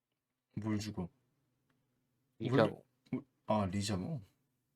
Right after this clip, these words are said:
Speaker 1: 아차모도 키워야 되는데, 저거, 씨, 어떡하지? 이 메타몽, 메타몽 이 새끼는 뭘까?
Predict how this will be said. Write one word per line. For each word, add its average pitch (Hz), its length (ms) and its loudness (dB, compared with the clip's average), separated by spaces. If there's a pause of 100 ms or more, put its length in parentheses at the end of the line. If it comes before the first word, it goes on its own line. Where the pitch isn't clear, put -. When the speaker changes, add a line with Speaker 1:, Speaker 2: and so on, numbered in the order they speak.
(2500)
Speaker 1:
아차모도 165 560 8
키워야 202 280 8
되는데, 151 260 6
저거, 101 200 0
씨, - 200 -6
어떡하지? 107 480 -6 (1600)
이 151 60 -2
메타몽, 226 440 12 (580)
메타몽 143 480 2
이 120 40 0
새끼는 120 300 0
뭘까? 95 340 -2